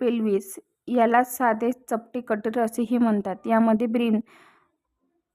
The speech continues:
ब्रीमचा किडनी शेप असतो. तसेच, अ, इथपर्यंत कसा वाटला व्हिडिओ कमेंट करा. व्हिडिओला भरपूर लाईक करा आणि, अ, व्हिडिओला शेअर पण करा.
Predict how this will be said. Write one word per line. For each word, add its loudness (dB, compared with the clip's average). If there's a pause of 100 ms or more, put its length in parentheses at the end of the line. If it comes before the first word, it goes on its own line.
(480)
ब्रीमचा 0
किडनी 0
शेप -2
असतो. -8 (2250)
तसेच, -4
अ, 2
इथपर्यंत -2 (100)
कसा -2
वाटला -2
व्हिडिओ -2 (200)
कमेंट 0
करा. 0 (600)
व्हिडिओला 4
भरपूर 0
लाईक 2 (140)
करा -2 (880)
आणि, 0
अ, 0
व्हिडिओला 4
शेअर -4
पण -8
करा. -10